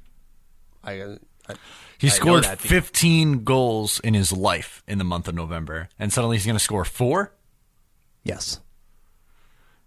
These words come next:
Speaker 2: The,
Speaker 1: Yeah.
Speaker 2: does that make sense?
Speaker 1: Yeah, of course it makes sense. Well, what do you mean it ma-, doesn't make sense?
Speaker 2: He, he averages a goal every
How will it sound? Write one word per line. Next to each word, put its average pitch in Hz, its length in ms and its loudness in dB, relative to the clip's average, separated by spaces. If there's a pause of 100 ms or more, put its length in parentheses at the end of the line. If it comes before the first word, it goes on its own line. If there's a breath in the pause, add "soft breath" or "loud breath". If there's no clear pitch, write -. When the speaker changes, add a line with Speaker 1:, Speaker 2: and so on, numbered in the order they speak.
(960)
Speaker 2:
The, 127 240 -4
Speaker 1:
Yeah. 117 180 2
Speaker 2:
does 107 120 -2
that 131 140 0
make 139 160 -2
sense? 165 360 -4 (1000)
Speaker 1:
Yeah, 143 180 -2 (320)
of 113 180 -6
course - 200 -6
it 123 40 -8
makes 101 180 -12
sense. - 380 -10 (100)
Well, 139 200 0
what 160 100 2
do 175 60 0
you 175 40 0
mean 175 140 2
it 135 80 2
ma-, 131 80 -2
doesn't 127 300 -2
make 107 160 -6
sense? - 420 -10 (680)
Speaker 2:
He, 151 320 -2
he 143 340 4
averages 156 680 0 (960 soft breath)
a 131 100 0
goal 104 800 0
every 123 800 0